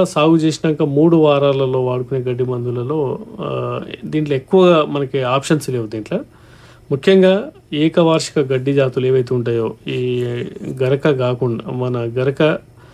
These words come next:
తుంగ, ఈ రకాలను కంట్రోల్ చేసుకునే మందులే మనకు ఉన్నాయి.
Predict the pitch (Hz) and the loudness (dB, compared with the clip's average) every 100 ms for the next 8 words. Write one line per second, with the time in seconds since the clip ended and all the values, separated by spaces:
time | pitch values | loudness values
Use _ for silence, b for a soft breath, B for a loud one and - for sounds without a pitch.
0 | b b - 165 151 139 - 151 156 139 | b b 2 6 6 4 2 2 4 4
1 | 139 165 175 156 139 147 143 139 143 139 | 2 4 4 2 0 2 0 -2 -2 -2
2 | 127 123 131 151 175 160 127 127 110 123 | -2 -2 0 2 4 4 2 -2 -4 -6